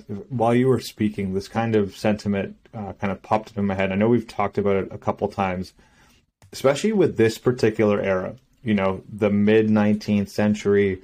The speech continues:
the, the nation-making projects that are going on.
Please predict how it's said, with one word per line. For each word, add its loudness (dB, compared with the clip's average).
the, 0
the 2
nation-making 2
projects 0
that 0
are 0
going -2
on. -2